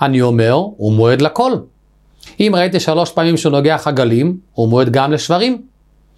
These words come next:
כך אומר רב זביד, ולפי רב זביד נמצא שעיקר החידוש של המשנה זה הדיוק,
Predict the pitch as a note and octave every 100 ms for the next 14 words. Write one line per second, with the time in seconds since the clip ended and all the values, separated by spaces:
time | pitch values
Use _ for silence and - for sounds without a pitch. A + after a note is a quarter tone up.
0 | - - - - G#3+ - F#3 F#3 F3 C3
1 | A#2+ A#2+ - _ B2+ C#3 C3 G#3 F#3 C3
2 | F3 E3 D#3 D3 G#3 E3+ D#3 D#3+ _ _
3 | _ - D#3+ C#3+ - G3 G#3+ G3+ D#3+ F#3
4 | F#3+ D3+ D#3 G3+ E3 D#3 D3 D3 - C3
5 | C#3 B2+ A#2+ B2+ C#3 A3 - -